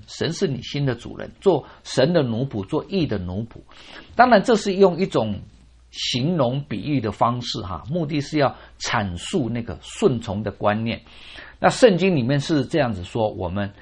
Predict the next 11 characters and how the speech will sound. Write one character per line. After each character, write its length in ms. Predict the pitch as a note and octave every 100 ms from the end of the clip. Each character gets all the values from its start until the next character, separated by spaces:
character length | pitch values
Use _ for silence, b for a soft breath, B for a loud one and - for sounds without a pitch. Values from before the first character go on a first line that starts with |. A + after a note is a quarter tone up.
| b b
信 220 | - - E3
了 100 | A#2+
主 280 | A2+ G#2
以 120 | F#2+ F2+
后 200 | B2 A2
呢， 160 | F#2+
是 160 | F2+ C3+
神 360 | - - G2
的 160 | A#2+ G2+
儿 260 | - F#2 G#2
女 180 | A2